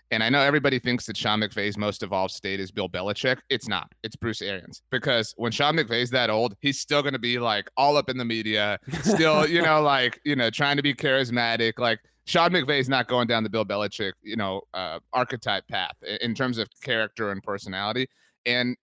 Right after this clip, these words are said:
Speaker 1: th-, these two teams are, like, weirdly intertwined. Jameis Winston had that really big game a few years ago when they went to L A and beat the Rams, when the Rams were kind of at the height of their powers.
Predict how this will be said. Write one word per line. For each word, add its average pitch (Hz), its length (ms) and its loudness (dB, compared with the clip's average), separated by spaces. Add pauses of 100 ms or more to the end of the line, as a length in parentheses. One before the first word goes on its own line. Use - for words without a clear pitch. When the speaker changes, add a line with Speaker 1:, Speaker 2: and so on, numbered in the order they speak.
Speaker 1:
th-, - 180 -4
these 190 200 -4
two 269 160 -4
teams 247 260 -2
are, 233 60 4
like, 135 160 0
weirdly 160 460 0
intertwined. 139 640 0
Jameis 139 340 0
Winston 127 320 -4
had 123 160 0
that 110 160 0
really 110 220 -2
big 98 180 -6
game 107 260 -2
a 107 60 -2
few 113 140 -6
years 113 220 -2
ago 117 200 0
when 113 120 0
they 104 80 -2
went 101 180 -8
to 113 80 -6
L 104 180 -2
A 104 160 0
and 98 140 -6
beat 104 160 -10
the 107 100 -6
Rams, 104 380 -4
when 92 80 -12
the 90 80 -10
Rams 101 260 -6
were 95 80 -10
kind 104 180 -4
of 98 80 -8
at 98 100 -8
the 85 120 -8
height 98 160 0
of 98 80 -8
their 95 140 -6
powers. 101 480 0